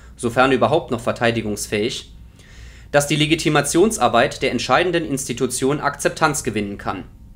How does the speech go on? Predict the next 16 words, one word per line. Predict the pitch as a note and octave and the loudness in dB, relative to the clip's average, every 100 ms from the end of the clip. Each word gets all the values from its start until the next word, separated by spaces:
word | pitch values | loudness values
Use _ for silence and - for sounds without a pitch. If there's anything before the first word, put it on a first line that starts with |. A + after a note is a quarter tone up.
| - - - - - - - - - - - - - | -20 -20 -20 -20 -20 -20 -20 -20 -20 -20 -20 -16 0
Letztendlich | D3+ - - G3+ G3+ G#3 - - D3+ | 2 2 0 0 2 0 -2 -8 -4
beurteilt | D3+ F3+ F3 E3 E3 | 0 2 2 0 2
Black | A#2+ E3+ - | 0 0 0
in | B2 | 0
seiner | B2+ D#3 | 2 2
Analyse | C3 B2 A#2+ D3+ F3+ F3+ | 2 0 0 0 0 0
die | B2 | -2
staatliche | - C3+ E3 F3+ E3+ E3+ | 0 2 2 0 0 2
Errungenschaft | - A#2 C3 E3 E3+ E3 E3+ - A#2+ | 2 0 2 2 2 2 2 2 2
der | |
Justiz | A#2+ A#2 A#2 F3 - | 4 2 -2 -6 -4
und | C3 A#2+ | -4 -2
Legitimation | C#3+ C#3+ C#3 C3 B2 - C#3+ F3 | -2 -2 0 2 2 0 2 2
aufgrund | B2 A2+ C#3 F3 | 0 -4 -2 -2
der | B2 | -2
fortwährenden | A#2 C#3+ - D3 D#3 D#3+ D#3 | 0 0 2 0 0 0 0